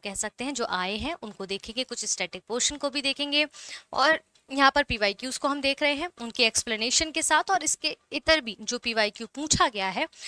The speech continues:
उसके इतर भी जो आसपास की चीज़ें होंगी उनको भी समेकित रूप से करते हुए हम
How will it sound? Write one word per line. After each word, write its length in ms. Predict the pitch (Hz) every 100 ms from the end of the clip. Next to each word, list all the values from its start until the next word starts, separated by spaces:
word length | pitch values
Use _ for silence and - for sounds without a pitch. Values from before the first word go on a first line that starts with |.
| - -
उसके 260 | - 302 349
इतर 320 | - 320 370
भी 140 | 302 294
जो 120 | -
आसपास 560 | - 220 220 - 294 277
की 100 | 277
चीज़ें 320 | - 220 202
होंगी 260 | 226 208 269
उनको 300 | 254 214 214
भी 140 | 202 202
समेकित 480 | 247 208 - 208
रूप 100 | 208 190
से 140 | -
करते 320 | - 196 -
हुए 200 | 196 190
हम 220 | 196 214